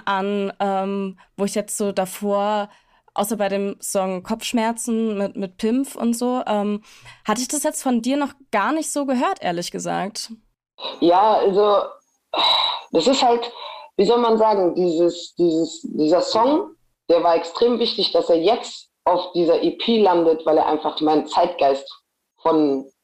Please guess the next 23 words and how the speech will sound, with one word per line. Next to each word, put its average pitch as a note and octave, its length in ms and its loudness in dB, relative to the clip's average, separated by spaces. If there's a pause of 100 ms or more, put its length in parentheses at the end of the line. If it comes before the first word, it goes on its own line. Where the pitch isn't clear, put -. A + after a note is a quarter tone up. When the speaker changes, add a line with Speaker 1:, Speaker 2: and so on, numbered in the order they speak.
Speaker 2:
der D3 100 4
Gegenwart, C#3+ 600 2
also B2 280 0
beziehungsweise C#3+ 600 0
mittlerweile C#3 520 4
ein C#3 200 -2
bisschen E3+ 320 -2
Vergangenheit, D#3 600 2
aber C3+ 260 2
schon G3 240 2
noch F3 200 2
in D#3 240 0
dieser C#3+ 240 0
Präsenz D#3+ 760 0 (720)
da E3 440 4
war E3 560 4 (140)
und F3 180 2
ich - 160 0
musste G#3+ 340 2
den C3+ 180 2
raushauen, A#2 760 0
ne? D#3+ 260 2
Speaker 1:
Mhm. A#3 180 0